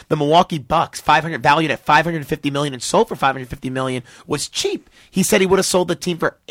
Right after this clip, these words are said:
eight hundred and fifty to almost nine hundred million dollars. So to me, if you move an N F L team, N F L team is big-time dollars. To, to me, there's been multiple owner groups in, uh, Los Angeles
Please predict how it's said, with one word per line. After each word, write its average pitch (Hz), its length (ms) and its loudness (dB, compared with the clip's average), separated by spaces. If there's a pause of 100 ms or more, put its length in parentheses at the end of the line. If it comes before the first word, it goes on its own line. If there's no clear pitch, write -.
(180)
eight 190 180 -2
hundred 160 300 -4
and 117 120 -10
fifty 185 380 -2
to 165 80 -2
almost 147 260 -4
nine 131 300 -2
hundred 156 300 -6
million 135 420 -8
dollars. 151 480 -4 (300)
So 160 160 -6
to - 160 -6
me, 190 160 0
if - 100 -4
you 151 100 -8
move 170 260 0
an 226 80 0
N 185 100 -4
F - 120 -8
L 139 140 0
team, 120 380 -8 (260)
N 196 140 2
F 233 100 -2
L 202 100 2
team 185 220 -4
is 139 100 -8
big-time 143 600 -4
dollars. 127 500 0 (380)
To, 165 100 0
to 143 180 -6
me, 147 140 -4
there's 175 240 2
been 135 180 -4
multiple 170 560 0
owner 151 200 0
groups 135 280 -4
in, 135 180 -2
uh, 131 280 2
Los 120 300 0
Angeles 123 420 0